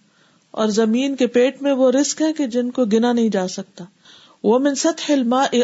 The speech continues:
أَرْزَاقٌ، اور پانی کی سطح پر بھی ارزاق یعنی بہت سے رزق ہیں۔ وَمِنْ أَعْمَاقِ الْبَحْرِ أَرْزَاقٌ، اور سمندر کی گہرائیوں میں، عمق عمیق سے نا، رزق ہیں۔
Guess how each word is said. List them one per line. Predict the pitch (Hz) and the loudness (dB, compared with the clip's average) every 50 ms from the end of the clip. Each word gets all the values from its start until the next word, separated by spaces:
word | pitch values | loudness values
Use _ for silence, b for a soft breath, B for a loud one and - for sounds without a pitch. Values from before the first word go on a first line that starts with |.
| - 202 | 2 0
أَرْزَاقٌ، | 202 202 185 185 202 214 220 214 214 208 196 190 202 - b b b b b b b b _ _ | 0 0 0 0 0 0 0 -2 -4 -6 -8 -8 -10 -14 b b b b b b b b _ _
اور | - 208 220 | -4 -2 -2
پانی | 214 214 - 233 233 240 269 302 | -2 -2 0 0 0 2 2 0
کی | 269 - 262 | 0 -2 -4
سطح | 240 - 254 247 - 247 233 | -2 -2 -2 -2 -2 -2 -2
پر | 233 220 208 | -2 -2 -2
بھی | 214 202 240 240 - | -2 -2 -4 -2 -2
ارزاق | - 190 190 190 180 190 196 196 196 - | -2 -4 -2 -2 -2 0 0 -2 -2 -2
یعنی | 202 190 190 190 190 | -2 -2 0 -2 -2
بہت | 170 208 214 247 254 | 0 0 0 0 0
سے | - - 214 | 0 -2 0
رزق | 175 190 196 - - - - | 0 0 -2 -4 -6 -10 -14
ہیں۔ | 180 - _ B B B B B B B B B B B | -16 -16 _ B B B B B B B B B B B
وَمِنْ | - 220 233 247 262 262 - - | 0 2 2 2 2 0 0 0
أَعْمَاقِ | 240 240 240 233 247 269 302 311 311 302 | 0 0 2 2 2 0 0 0 2 2
الْبَحْرِ | 285 277 226 277 277 - 302 294 285 | 2 2 2 0 0 0 0 0 0
أَرْزَاقٌ، | - 208 208 208 190 208 202 202 202 - 202 190 190 202 - _ _ | 0 0 0 0 0 0 0 -2 -2 -4 -8 -8 -8 -10 -12 _ _
اور | - 220 | -6 -4
سمندر | 226 - 247 233 247 247 254 269 277 | -2 -2 0 0 0 0 0 0 -2
کی | 277 277 262 220 185 | -2 -2 -6 -4 -2
گہرائیوں | 202 190 185 180 190 190 208 226 262 269 254 | -2 -2 -2 -2 0 0 0 2 2 2 2
میں، | 214 175 165 165 b b b b b b b b b | 0 -2 -4 -8 b b b b b b b b b
عمق | - 214 220 240 247 240 - | -2 0 2 2 0 0 0
عمیق | - 196 202 214 220 220 - | 0 2 2 2 2 0 -2
سے | - - 202 202 | -6 -6 -4 -6
نا، | 240 - - b b b b b b b b - | -8 -10 -16 b b b b b b b b 0
رزق | 196 220 254 247 - - - | 2 2 2 2 0 -2 -4
ہیں۔ | 208 185 | -4 -4